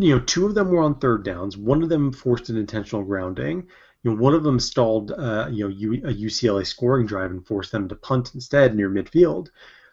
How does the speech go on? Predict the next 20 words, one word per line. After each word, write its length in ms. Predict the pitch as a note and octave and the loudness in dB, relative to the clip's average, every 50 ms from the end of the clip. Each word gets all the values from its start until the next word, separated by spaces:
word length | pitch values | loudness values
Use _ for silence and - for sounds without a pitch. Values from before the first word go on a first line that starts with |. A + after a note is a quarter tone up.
| _ _ _ _ _ _ _ _ _ _ _ _ _ _ _ _ _ | _ _ _ _ _ _ _ _ _ _ _ _ _ _ _ _ _
If 200 | - - - - | -6 -6 -6 -6
Fresno 320 | - - E3 E3+ - B3 A3+ | -4 -2 -2 0 2 2 2
State 260 | F#3 G3 F3+ E3+ - | 8 8 6 6 6
can 160 | - B2 A2 | -2 -6 4
get 240 | A2+ B2 A#2 A#2+ - | 6 6 6 6 2
that 220 | B2 A#2 A2+ - | 0 0 0 0
kind 160 | - - A2+ G#2 | -2 -2 -2 -2
of 80 | - | -4
performance 600 | - - - - C3 D3 D3+ C#3 A2+ G2+ F#2+ - A2+ | -8 -18 -2 2 2 4 4 4 2 0 0 -2 -4
and 140 | G2+ G2+ | -2 -2
maintain 480 | G2 G2 G2 F#2 - - - C#3 F3 D#3+ | -2 -4 -4 -6 -10 -4 0 2 4 4
it 280 | A#2+ G2 F#2 - - - _ _ _ _ | 4 2 0 -6 -12 -20 _ _ _ _
throughout 220 | - A#2 G#2 - | 2 2 2 2
the 80 | - - | -4 -8
course 200 | - A2+ G2+ - | -6 -6 -4 -2
of 40 | |
sixty 360 | - - - G#2 - - - G2+ | -2 -2 -4 -4 -6 -6 -4 0
minutes, 360 | A#2+ D#3+ C#3 A2+ A2 - - | 2 4 4 2 2 0 -2
which, 200 | A#2 A2 - - | -2 -2 -2 -4
again, 500 | G3 D#3 B2 D#3+ C#3 G#2 G#2 G#2+ G#2+ | -2 2 2 2 4 2 0 -2 -4